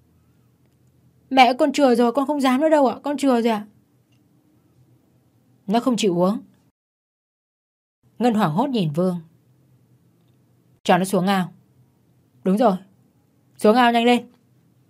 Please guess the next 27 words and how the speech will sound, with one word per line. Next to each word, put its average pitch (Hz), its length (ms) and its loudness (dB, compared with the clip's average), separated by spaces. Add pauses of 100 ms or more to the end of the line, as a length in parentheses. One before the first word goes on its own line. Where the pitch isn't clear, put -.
(1600)
Vừa 208 160 4
nói 220 280 0
Vương 247 180 0
vừa 190 100 2
bế 202 140 0
thốc 320 140 -2
đứa 254 140 0
trẻ 214 260 -2
lên 196 200 -2
tay. 190 260 -2 (1040)
Tay 185 160 2
vẫn 208 160 -2
bịt 214 180 2
chặt 175 120 -2
miệng, 160 300 -2 (520)
mặc 180 220 -4
cho 202 120 -4
nó 202 120 -4
giãy 208 220 -6
lên 190 200 0
chống 190 220 -2
cự. 196 240 -2 (1160)
Đến 214 200 0
bờ 269 100 4
ao 196 260 -2
Vương 190 180 -2
nói: 180 280 -2